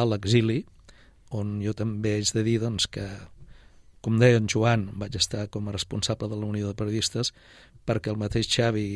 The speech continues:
i l'empresa que pagava el Xavi, que era ZETA, eh, mm, vaig ser la, la, el punt per la confiança del Xavi respecte a l'empresa, doncs vaig estar un any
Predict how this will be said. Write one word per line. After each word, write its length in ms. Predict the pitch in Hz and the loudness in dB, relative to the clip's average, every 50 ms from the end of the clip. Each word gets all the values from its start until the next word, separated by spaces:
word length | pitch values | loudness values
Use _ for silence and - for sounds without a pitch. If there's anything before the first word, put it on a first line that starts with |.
| 98 - - - | -8 -10 -12 -8
i 120 | - 104 101 | -8 -8 -6
l'empresa 800 | 104 104 101 101 98 101 101 101 95 - 117 117 113 104 110 101 | -8 -10 -10 -8 -8 -8 -8 -6 -2 0 2 2 2 2 0 -2
que 240 | - - 104 101 98 113 - - - - - - - - - - - | -4 -8 -12 -12 -12 -14 -18 -20 -20 -20 -20 -20 -16 -14 -14 -8 -6
pagava 360 | - 107 104 110 113 104 104 | -4 0 0 0 0 0 0
el 60 | 104 | 0
Xavi, 320 | - - 123 131 151 131 | 0 2 2 2 2 0
que 120 | - - 101 | -2 -4 -8
era 220 | 101 104 101 95 92 101 | -8 -8 -8 -8 -6 -2
ZETA, 420 | - - 135 135 - - 131 165 233 - - - - - - - - - - - - - _ _ _ _ - - | 2 4 4 4 4 2 -2 -2 -4 -8 -16 -20 -20 -20 -20 -20 -20 -20 -20 -20 -20 -20 _ _ _ _ -10 -6
eh, 300 | 113 107 101 98 98 95 - - - - _ | -6 -4 -4 -6 -6 -8 -12 -14 -18 -18 _
mm, 440 | 131 127 113 104 107 107 117 120 - - - - - - | -8 -6 -6 -6 -6 -8 -10 -12 -12 -14 -16 -18 -16 -8
vaig 220 | - 120 123 117 - | 0 2 2 2 4
ser 140 | - 123 117 | 2 2 2
la, 300 | 117 120 117 117 110 107 104 - | 4 2 2 2 0 -2 -4 -4
la, 180 | - 113 110 - - - | -6 -6 -8 -8 -6 -4
el 100 | 127 117 107 - - - | -4 -4 -4 -6 -8 2
punt 360 | - 160 151 147 147 143 151 156 - - - - - - - - - - - - - - - - - - - - - - - | 6 6 8 8 6 4 2 -2 -4 -10 -20 -20 -20 -20 -20 -20 -20 -18 -16 -16 -16 -18 -20 -20 -20 -20 -20 -20 -20 -10 -6
per 120 | - 107 | -4 -4
la 80 | 107 98 | -2 -2
confiança 520 | - 120 113 - 131 131 127 120 - 123 | -2 -2 0 4 4 4 4 4 2 2
del 120 | 113 120 113 | 2 2 2
Xavi 360 | - - 127 120 104 95 92 90 - - - - _ - - - - - - | 2 2 4 4 2 0 -2 -8 -14 -20 -20 -20 _ -20 -18 -16 -16 -12 -8
respecte 520 | 123 104 101 90 - - 101 - - - | -6 -6 -6 -6 -6 -8 -10 -8 -8 -6
a 40 | 107 | -4
l'empresa, 540 | 107 113 113 - 127 127 120 107 117 127 143 - - - - - - - - - - - - - - _ | -4 -4 -2 0 2 2 4 4 2 2 0 -2 -6 -12 -14 -12 -14 -16 -16 -18 -20 -20 -20 -20 -16 _
doncs 220 | - 123 110 98 | -2 -2 0 0
vaig 160 | - 110 107 110 | 0 0 0 0
estar 240 | 101 - - 104 | -2 0 0 -2
un 200 | 104 107 107 104 | 0 -2 -2 -2
any 200 | 104 104 104 107 | -2 -2 -4 -4